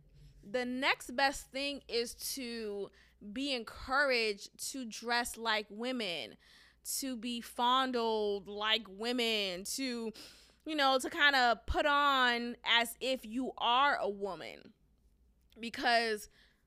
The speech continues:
again, with the fetish, it makes you feel sexually aroused.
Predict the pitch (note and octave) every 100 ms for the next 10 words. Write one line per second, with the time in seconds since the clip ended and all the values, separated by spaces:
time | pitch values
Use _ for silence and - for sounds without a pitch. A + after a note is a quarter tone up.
0 | _ - - B3 B3 C4 A3+ A3+ A3+ A3
1 | - D#4 D#4+ A3+ A3+ C4 - _ _ _
2 | - B3+ B3+ B3+ C4 - B3+ B3+ - -
3 | - D#4 D4+ C4 A#3+ A#3 A3+ A3 - _
4 | - - - - C#4 C#4 - C#4+ C4 B3
5 | F#3+ G#3+ G#3 A#3+ F4+ C#3+ A#2+ D#2 C#2+ -
6 | -